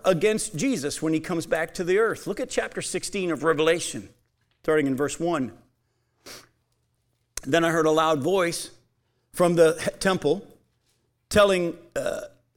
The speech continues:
the seven angels, 'Go and pour out on the earth the seven bowls of the wrath of God.' So the first angel went and poured out his bowl on the earth, and harmful and painful sores came upon the people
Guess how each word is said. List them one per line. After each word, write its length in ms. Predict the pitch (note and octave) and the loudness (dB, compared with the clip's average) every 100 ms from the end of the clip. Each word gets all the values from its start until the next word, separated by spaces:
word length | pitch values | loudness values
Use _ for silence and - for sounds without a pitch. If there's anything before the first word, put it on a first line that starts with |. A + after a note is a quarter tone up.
| F3 - - | -18 -18 -4
the 140 | D3+ | -2
seven 300 | - F#3+ F3 | 4 4 4
angels, 480 | F#3+ G#3 C#3 E3 D3+ | 2 0 0 0 2
'Go 260 | D3 A3+ | 4 6
and 140 | A3 F#3 | 6 4
pour 240 | G#3+ G#3+ | 2 2
out 260 | G3 G#3 - | 4 2 0
on 220 | G3 G3 | -2 0
the 140 | F3+ | 2
earth 260 | F#3+ G#3 G#3 | 2 0 -2
the 80 | E3 | -6
seven 380 | - G3+ G3 E3+ | 0 0 0 0
bowls 340 | F#3+ F#3+ F3+ | 2 2 2
of 140 | E3+ | -2
the 100 | F#3 | -2
wrath 320 | D#3 D3 D3 E3+ | 0 -2 -2 -6
of 140 | C#3 | -4
God.' 420 | G3+ G3+ C3+ A#2 - _ _ - | -2 -2 -2 -6 -12 _ _ -20
So 160 | - G#3+ | 0 2
the 80 | F3+ | 2
first 320 | - G3+ - | 2 0 2
angel 300 | F3 E3+ F#3 | 0 2 0
went 240 | E3+ E3+ | 0 0
and 100 | D#3 | -2
poured 240 | - F#3 E3 | -2 0 2
out 220 | E3 F3 | 2 0
his 120 | D3+ | -2
bowl 280 | B2+ E3 E3+ | 2 4 4
on 100 | E3+ | 2
the 140 | D#3 | 2
earth, 260 | C3+ F3 - | 2 0 0
and 100 | D3 | -2
harmful 460 | B2 E3+ F3+ F3 D#3 | 0 -2 -2 -2 -2
and 120 | D3 | 0
painful 360 | F3 E3+ - | 0 -2 -4
sores 400 | D#3 - E3 E3 | -6 -2 -2 -2
came 180 | - E3+ | -2 -2
upon 360 | D3+ - E3+ F3+ | -2 -2 -2 -2
the 80 | F3 | -4
people 480 | C#3 B2 F3 F#3 | -4 -4 -2 -4